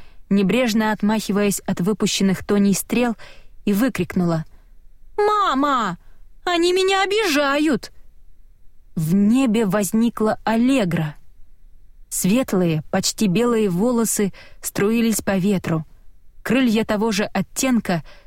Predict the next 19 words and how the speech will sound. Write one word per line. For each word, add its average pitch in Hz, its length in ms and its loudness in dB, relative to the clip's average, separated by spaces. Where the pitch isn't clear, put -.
были 208 320 2
широко 208 480 0
распахнуты. 190 800 -2
"Тише, 208 680 2
тише, 330 560 0
моя 285 260 4
драгоценная!" 196 1080 0
С - 80 -4
мелодичным 196 640 2
смешком 214 600 0
пропела 190 580 0
она, 180 400 0
погладив 214 500 2
дочь 220 260 0
по 220 120 0
щеке. 185 500 -2
"Мамочка 285 540 2
уже 220 360 2
здесь. 190 680 0